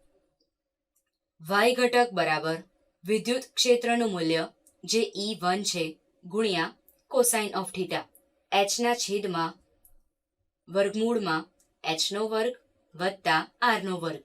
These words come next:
આપણે અહીં તેનું થોડું સાદું રૂપ આપીએ. અહીં છેદ શું થશે? તે એચ નો વર્ગ વત્તા આર નો વર્ગ આખાની ત્રણના છેદમાં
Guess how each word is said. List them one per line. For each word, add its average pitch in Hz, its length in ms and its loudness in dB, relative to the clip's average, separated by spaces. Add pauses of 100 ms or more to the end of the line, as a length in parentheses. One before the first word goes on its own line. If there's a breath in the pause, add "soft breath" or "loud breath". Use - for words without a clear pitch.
(140)
આપણે 240 300 4 (100)
અહીં 269 200 -4
તેનું 262 260 -2
થોડું 262 320 -2 (200)
સાદું 202 440 2
રૂપ 240 240 -2
આપીએ. 165 400 -4 (1600)
અહીં 262 280 0
છેદ 202 380 0
શું 170 280 0
થશે? 185 380 0 (2000)
તે 285 100 0 (120)
એચ 190 200 0 (100)
નો 247 180 -4
વર્ગ 254 280 0 (340)
વત્તા 170 500 0 (680)
આર 190 280 4
નો 240 180 2
વર્ગ 165 280 -4 (800)
આખાની 269 500 2
ત્રણના 196 420 0
છેદમાં 185 520 -4